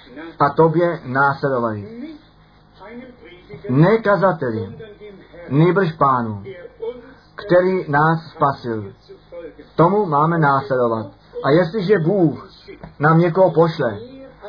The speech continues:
kterého on jako ukazatele cesty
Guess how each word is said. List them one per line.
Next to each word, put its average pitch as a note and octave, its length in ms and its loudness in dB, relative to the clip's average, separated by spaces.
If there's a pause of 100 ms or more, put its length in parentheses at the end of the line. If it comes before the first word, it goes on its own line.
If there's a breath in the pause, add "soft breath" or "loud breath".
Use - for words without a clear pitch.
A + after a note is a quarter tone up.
(440)
kterého F#3 680 2
on A3 180 2
jako E3+ 480 0 (100)
ukazatele G#3 720 2
cesty D3 680 -6